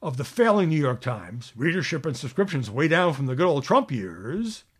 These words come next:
whose claim to fame is that he will never write anything good about the great job President Trump did,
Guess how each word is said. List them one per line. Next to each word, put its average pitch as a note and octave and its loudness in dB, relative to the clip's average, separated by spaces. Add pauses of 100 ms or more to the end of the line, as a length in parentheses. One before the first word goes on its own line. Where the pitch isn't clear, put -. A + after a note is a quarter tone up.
(960)
whose F#3+ -2
claim C#4 2
to A3 2
fame G#3+ 2
is E3 -2
that E3 2
he C3+ 0
will C#3+ -2
never E3+ 0
write D3+ 0
anything C3+ -4
good C3+ 4
about A#2+ -6
the C3 -8
great C#3 -2
job C3 -4
President A#2 -6 (400)
Trump C#4+ 2
did, G2 -8